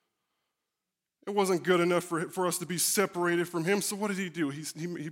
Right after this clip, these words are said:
he made a way. He provided Jesus for us to be made right with him, for us to have a relationship with him.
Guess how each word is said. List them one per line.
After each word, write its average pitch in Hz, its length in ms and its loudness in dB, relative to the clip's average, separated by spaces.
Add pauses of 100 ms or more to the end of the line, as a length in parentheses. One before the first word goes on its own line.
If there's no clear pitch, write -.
he 151 120 -6
made 156 180 -2
a 135 60 -4
way. 120 400 -10 (1000)
He 170 60 -12
provided 139 480 -6
Jesus 120 680 -12 (460)
for 156 80 -8
us 135 100 -6
to 127 80 -20
be 131 80 -2
made 123 300 -4
right 123 220 -10
with 117 140 -14
him, 120 140 -10
for 127 160 -12
us 117 100 -8
to 123 80 -14
have 123 160 -12
a 120 40 -14
relationship 127 800 -8
with 117 120 -16
him. 127 300 -14